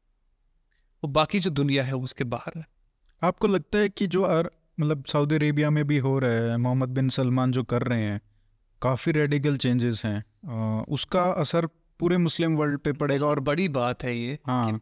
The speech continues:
Speaker 1: पहले जो वहाँ से ही आई थी ये मैसेज कि तुम लोग अपने इस्लाम को इम्प्रूव करो।
Speaker 2: अरे भाई, इस करो, hopefully जो
Speaker 1: हाँ।
Speaker 2: इम्प्रूवमेंट्स हो रहे हैं वो भी अरे भाई, सो
Speaker 1: एक सबसे पहली बड़ी बात यह है कि जो पुश था for Arabization,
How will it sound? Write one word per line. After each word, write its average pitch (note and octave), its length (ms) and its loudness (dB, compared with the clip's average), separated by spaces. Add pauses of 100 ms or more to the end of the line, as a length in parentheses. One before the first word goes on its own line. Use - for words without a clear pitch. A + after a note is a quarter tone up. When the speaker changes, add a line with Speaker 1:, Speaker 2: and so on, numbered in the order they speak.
Speaker 1:
पहले G3+ 340 0
जो F3 640 2 (680)
वहाँ C#3+ 240 2
से D#3 200 4
ही F3 220 2
आई C3 240 2
थी C3 240 -2
ये B2 80 0
मैसेज A#2+ 500 0 (2000)
कि C#3+ 120 2
तुम C#3+ 240 -2
लोग C#3+ 380 -2 (520)
अपने C#3+ 280 0
इस्लाम B2+ 520 0
को C#3 280 -4
इम्प्रूव C3 280 -2
करो। C3+ 300 -6 (140)
Speaker 2:
अरे C#3 200 0
भाई, C#3+ 220 0
इस C3+ 120 0
करो, A#2+ 300 0
hopefully C#3+ 540 0
जो D3 160 2
Speaker 1:
हाँ। D3 80 2
Speaker 2:
इम्प्रूवमेंट्स D#3 640 2
हो D3 120 2
रहे D3 120 2
हैं D3 80 2
वो D3 240 2
भी D#3+ 120 2
अरे D3 180 2
भाई, D3 260 2
सो C3+ 180 0
Speaker 1:
एक C4 200 -8 (280)
सबसे D#3 300 0
पहली E3+ 280 0
बड़ी F3+ 220 0
बात E3 300 0
यह E3+ 120 0
है F3 60 -2
कि F3+ 140 -2
जो D#3+ 140 0
पुश - 380 0
था - 260 -10
for C#3 220 -2
Arabization, C3+ 840 0